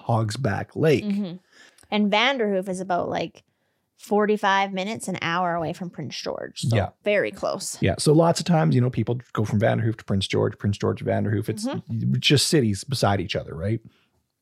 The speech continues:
Speaker 1: So Madison's remains have been found. She was identified today. She's no longer missing. Police are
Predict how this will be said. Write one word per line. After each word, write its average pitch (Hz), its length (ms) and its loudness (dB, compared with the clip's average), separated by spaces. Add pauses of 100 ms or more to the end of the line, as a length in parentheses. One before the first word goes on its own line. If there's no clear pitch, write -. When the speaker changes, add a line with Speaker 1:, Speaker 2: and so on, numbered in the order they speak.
(340)
Speaker 1:
So 143 440 8 (440)
Madison's 160 720 4
remains 120 640 4
have 110 340 2
been 107 200 2
found. 98 560 0
She - 200 -2
was 104 140 2
identified 101 800 0 (380)
today. 92 460 0 (920)
She's 107 220 0
no 117 160 8
longer 165 300 6
missing. 110 500 0 (640)
Police 123 380 4
are 120 420 2